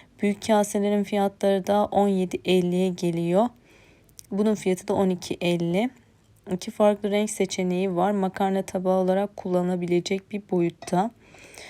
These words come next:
Serilerin genel olarak fiyatları on iki lira. On iki elliye geliyor. Böyle çere-, çerezli kaseler var. Bunların fiyatları da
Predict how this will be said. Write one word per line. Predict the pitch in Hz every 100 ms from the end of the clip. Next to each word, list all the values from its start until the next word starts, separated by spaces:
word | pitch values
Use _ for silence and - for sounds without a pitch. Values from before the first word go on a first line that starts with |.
| - -
Serilerin | - 214 202 208 220 226
genel | 214 226
olarak | 214 208 226
fiyatları | - 220 214 214 208
on | - 220
iki | 202 - 175
lira. | 175 175 233 269 _ _ _ _ _ - -
On | 190
iki | 180 -
elliye | 170 165 170 165
geliyor. | 165 165 175 226 - - - -
Böyle | 190
çere-, | 220 - 214 208 - -
çerezli | - 202 202 196 220
kaseler | - 202 202 - 202 208
var. | 196 220 220
Bunların | 196 196 202
fiyatları | 202 196 196 - 185
da | 185